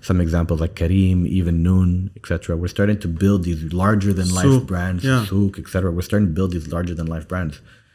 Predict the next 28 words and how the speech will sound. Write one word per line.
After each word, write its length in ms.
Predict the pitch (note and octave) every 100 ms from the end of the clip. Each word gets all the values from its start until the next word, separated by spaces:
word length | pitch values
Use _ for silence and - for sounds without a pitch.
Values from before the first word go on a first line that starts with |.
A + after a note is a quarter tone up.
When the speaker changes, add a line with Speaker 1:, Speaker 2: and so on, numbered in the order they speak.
| _ _
Speaker 1:
Is 80 | F#2+
that 140 | F#2+
an 100 | A#2
ambition 800 | G#2+ F#2 E2+ G2 F#2+ D#2+ D#2 -
that 160 | - E2+
Tamara 340 | F2 E2+ F2+
has 300 | E2+ G2 G2+ -
today? 260 | F#2 D#2+ - - _ _ - - - - _ _
Speaker 2:
Um, 680 | - A#2 A#2 A2+ A2 B2 - F#2+
so, 200 | G3 G3+
so, 220 | - -
so 400 | - C3+ C3 A#2+ - - - _
today, 640 | C#3+ B2+ D3+ B2 A2 A2+
we 320 | - A#2 B2+
are 180 | B2+ B2+
a 60 | B2
team 340 | - B2+ A#2+
of 560 | A2+ A2 G2+ - - -
twenty-two 640 | - B2 B2 - A#2+ A2 A#2
nationalities, 800 | G#2+ G2+ G#2+ G2+ A2+ C#3 D3 C3 -
I 120 | G#2+
believe. 400 | G2+ G#2 C3 - - _ _
Speaker 1:
Wow. 120 | D2+ - _ _ _
Speaker 2:
Um, 1160 | - G#2 G2+ G2 G2 F#2+ G2 - - - - - - - - -
coming 280 | A#2+ A2+ G#2+
from, 600 | - A2 G#2 G2+ - -
you 100 | G#2+
know, 260 | G2 G2